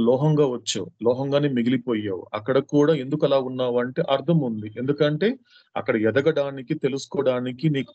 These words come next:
కావాల్సినంతగా ఆ చైతన్యం అనేది అక్కడ లేదు. ఆ తర్వాత వచ్చినటువంటి క్రిమికీటకాలుగా తీసుకున్నప్పుడు, తర్వాత వృక్షంగా తీసుకున్నప్పుడు, నువ్వు ఆ తర్వాత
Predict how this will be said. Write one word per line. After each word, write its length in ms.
కావాల్సినంతగా 920
ఆ 20
చైతన్యం 540
అనేది 240
అక్కడ 160
లేదు. 180
ఆ 100
తర్వాత 340
వచ్చినటువంటి 720
క్రిమికీటకాలుగా 960
తీసుకున్నప్పుడు, 680
తర్వాత 380
వృక్షంగా 440
తీసుకున్నప్పుడు, 760
నువ్వు 140
ఆ 20
తర్వాత 340